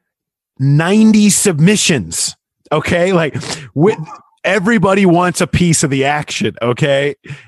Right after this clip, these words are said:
And we had a winner, uh, of, of Home Sweet, of, well, whatever. It's their choice of a growler of fifty West beer on me.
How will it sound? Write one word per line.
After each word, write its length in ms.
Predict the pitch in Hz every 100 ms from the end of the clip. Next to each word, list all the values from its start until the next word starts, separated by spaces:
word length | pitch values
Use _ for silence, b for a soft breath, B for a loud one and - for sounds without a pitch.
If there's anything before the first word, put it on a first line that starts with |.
| -
And 360 | 131 147 143 135
we 100 | 127
had 180 | 147
a 60 | 165
winner, 460 | 156 151 147 143 _ _ _ _ _ -
uh, 520 | 123 127 127 123 120 -
of, 340 | 117 120 113 98
of 180 | 120 123
Home 240 | - 143 135
Sweet, 260 | - 147
of, 320 | - 120 107 123
well, 140 | 156
whatever. 380 | 175 196 175 120
It's 120 | -
their 180 | 165 160
choice 400 | - 170 160 -
of 100 | 127
a 80 | 117
growler 480 | 127 131 131 131
of 100 | 113
fifty 280 | - 123 123
West 280 | 117 110 -
beer 200 | 117 110
on 140 | 101
me. 300 | 101 101 87